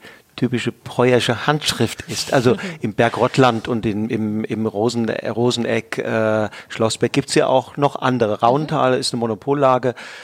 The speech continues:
Speaker 1: äh, da können Sie sich austoben und es gibt keinen Mitbewerber. Aber was ist die Interpretation und woran, würden Sie sagen, äh, kann man Ihre Weine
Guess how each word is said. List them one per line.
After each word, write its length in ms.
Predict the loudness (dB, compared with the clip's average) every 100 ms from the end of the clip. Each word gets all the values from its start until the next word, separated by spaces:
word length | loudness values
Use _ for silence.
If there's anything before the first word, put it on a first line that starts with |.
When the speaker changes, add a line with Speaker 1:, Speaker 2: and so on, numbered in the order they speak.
| -16 -10
Speaker 1:
äh, 300 | -6 -6 -2
da 120 | -2
können 200 | 2 2
Sie 120 | 4 0
sich 180 | 2
austoben 560 | 4 4 4 2 2 0
und 140 | -2
es 240 | 0 -2 -4 -6
gibt 260 | -6 -6 -8
keinen 300 | -2 0 2
Mitbewerber. 760 | -2 0 -2 0 -4 -4 -6 -6 -14 -16 -8
Aber 260 | -2 -2 -2 -4
was 240 | -2 0 0
ist 220 | -4 -2
die 120 | -2
Interpretation 1040 | 2 2 4 2 2 2 4 4 4 0 -2
und 280 | -6 -10 -16
woran, 800 | -6 -4 0 0 0 -4 -6 -6
würden 160 | -6
Sie 80 | -2
sagen, 300 | -2 -2 -4 -10 -18 -16 -8
äh, 120 | -8 -4
kann 180 | -4 -2
man 260 | -2 -4 -8 -18 _ _ 2
Ihre 320 | 4 4 4
Weine 480 | 4 4 4 0